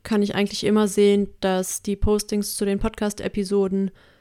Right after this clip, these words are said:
ziemlich gut ankommen. Das Engagement ist da sehr gut und auch die Reichweiten sind gut. Die Userinnen und User freuen sich immer, Gesichter zu sehen, und wir bewerben die Podcast-Episoden ja immer mit so einem kleinen Grußvideo, wo dann die Kollegen oder Kolleginnen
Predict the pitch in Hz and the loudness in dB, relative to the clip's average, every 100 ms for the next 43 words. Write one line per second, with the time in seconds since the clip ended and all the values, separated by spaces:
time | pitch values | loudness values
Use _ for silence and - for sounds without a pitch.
0 | _ _ - 233 220 - 214 - 262 269 | _ _ -2 2 2 0 -4 -2 -2 -2
1 | 262 233 233 208 208 202 214 226 - 214 | -2 0 2 0 0 2 2 2 0 0
2 | 208 - 208 202 202 202 208 208 208 - | -2 -2 0 0 -2 -4 -4 -2 -2 -4
3 | 185 208 208 254 262 220 - 180 208 202 | -4 -2 0 0 0 -2 -2 -4 -4 -4
4 | 202 202 - - - - _ _ - 196 | -4 -4 -8 -18 -20 -20 _ _ -4 -2
5 | 196 202 220 214 208 208 208 202 196 214 | 0 2 2 4 4 4 4 4 2 0
6 | 214 202 - 214 220 208 202 - 208 208 | 2 0 2 2 4 2 -4 -2 2 2
7 | 196 190 - 196 277 - 285 - 240 208 | 2 0 -2 0 0 0 -2 0 0 4
8 | 214 214 208 196 185 190 - - 190 196 | 4 4 2 0 0 -2 -4 -12 -2 0
9 | 190 190 190 - 196 190 185 196 196 - | 2 2 0 -2 -4 -2 0 0 0 2
10 | 208 - 190 - 196 190 185 185 180 190 | 0 0 -6 -4 -4 -2 -2 -2 0 0
11 | 185 185 190 - 220 247 254 254 - 214 | 0 -2 -6 -4 -2 -2 -2 -6 -4 -4
12 | 202 202 196 185 190 185 185 - 208 196 | 2 2 2 0 -2 -2 -2 -2 0 2
13 | 202 196 190 - 208 202 202 185 190 | 2 2 -4 -4 0 2 2 0 -2